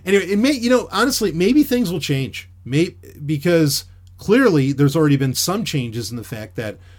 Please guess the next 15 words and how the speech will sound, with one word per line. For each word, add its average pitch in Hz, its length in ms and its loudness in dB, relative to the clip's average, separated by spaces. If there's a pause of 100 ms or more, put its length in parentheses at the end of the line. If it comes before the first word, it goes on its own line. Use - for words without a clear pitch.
(160)
we're 139 160 0
getting 147 260 4
more 139 420 4
than 117 160 -4
forty 131 360 0
games. 101 340 -6
Not 220 160 0
just 196 160 -6
because 147 320 0
Wily 135 320 2
Wars 107 320 -4
is 90 80 -8
three 107 220 -10
games, 123 420 -10 (480)
but 135 320 -2